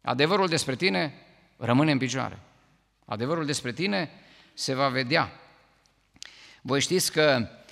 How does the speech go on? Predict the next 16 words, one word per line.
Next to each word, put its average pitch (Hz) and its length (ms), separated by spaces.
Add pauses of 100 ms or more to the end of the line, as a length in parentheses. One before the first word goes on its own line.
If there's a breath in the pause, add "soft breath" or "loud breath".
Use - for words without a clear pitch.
(300 soft breath)
uh, 131 360
scrie, 165 420
zice 147 240
o - 20
cântare, 147 320
"O, 170 180
nu 165 80
uita 156 300
că - 120
în 139 100
viața 139 380
ta 190 300
tu 147 140
îți 139 180
lași 180 300
amprenta 220 920